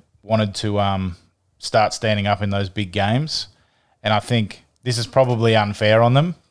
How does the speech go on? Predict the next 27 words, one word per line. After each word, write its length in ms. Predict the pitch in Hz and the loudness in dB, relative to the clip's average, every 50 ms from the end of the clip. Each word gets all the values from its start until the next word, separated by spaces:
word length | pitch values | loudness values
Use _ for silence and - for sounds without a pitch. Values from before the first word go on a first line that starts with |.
| _ | _
because 260 | - 110 107 - 107 104 | -14 -10 -6 -4 0 0
I 80 | 110 | 0
feel 220 | 104 - 123 117 113 | 0 0 0 2 4
like 240 | 110 107 107 107 | 4 4 4 2
if 100 | - 104 | -2 -4
they 160 | - 117 117 113 | 0 0 0 0
get 280 | 104 113 120 120 - | 2 0 -2 -2 -2
there, 200 | - 110 107 110 | -2 0 0 0
they're 140 | 104 107 104 | 0 -2 -4
gonna, 320 | 92 110 113 113 107 98 - _ _ - | -2 0 0 2 0 0 -4 _ _ -12
they, 220 | 107 104 98 - - | -10 -10 -10 -10 -8
you 80 | 104 | -6
know, 80 | 104 104 | -4 -2
they're 120 | 101 110 | -2 0
gonna 180 | 104 117 113 110 | 0 0 0 0
have 200 | 101 110 110 98 | 0 0 -2 -2
some 140 | - - 104 | -4 -4 -2
momentum, 580 | 104 101 101 101 104 107 107 110 104 101 101 | -2 0 0 0 0 -2 -2 -2 -2 -2 -2
but 300 | 92 101 98 - - - _ _ _ _ _ _ _ _ _ _ _ _ | 0 2 0 0 -2 -6 _ _ _ _ _ _ _ _ _ _ _ _
the, 120 | - 113 107 | -6 -6 -6
the 280 | 92 - - 104 104 | -6 -6 -6 -4 0
home 240 | 95 135 131 107 101 | 2 2 2 2 0
field 280 | - - 101 101 101 95 | -2 -4 -4 -4 -4 -4
factor 360 | - 104 101 - - 104 98 | -4 -4 -4 -4 -4 -8 -8
is 100 | 98 95 | -8 -8
gonna 220 | 90 90 98 95 | -8 -8 -8 -8
be, 120 | 92 98 | -8 -10